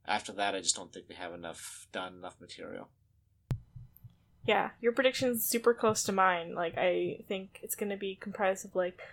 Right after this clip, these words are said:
Speaker 2: Loki and Shadow in prison, just a glimpse of them. Um, Shadow going to Laura's funeral, him being harassed by Wednesday in a bit of the bar scene,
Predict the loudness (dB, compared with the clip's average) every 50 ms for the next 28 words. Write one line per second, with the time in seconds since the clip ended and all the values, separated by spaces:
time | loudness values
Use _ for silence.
0 | -18 -20 _ _ 4 4 4 4 4 2 2 2 2 4 6 6 8 8 6 4
1 | 2 0 0 0 2 2 2 0 0 -2 -2 -2 -2 0 0 0 0 0 -2 -4
2 | -2 2 2 4 4 4 2 0 -2 -6 -8 -10 -20 -20 -20 -18 _ -6 -4 -4
3 | -4 -4 -4 -6 -8 -10 -12 -14 -14 -10 -6 0 4 8 8 8 10 8 6 6
4 | 4 0 -6 -6 -2 0 0 0 0 0 0 2 2 2 0 -2 0 2 2 4
5 | 4 2 0 2 2 2 0 -2 -6 -14 _ _ _ _ _ _ _ _ _ -2
6 | 0 0 0 0 -2 -6 -8 -8 -8 -6 0 2 4 4 4 2 -2 0 4 8
7 | 10 12 12 12 10 8 8 8 8 10 10 8 4 4 2 2 4 6 6 6
8 | 6 4 2 4 6 6 6 6 4 2 4 6 8 8 8 6 6 4 2 2
9 | 0 -2 -2 -4 -6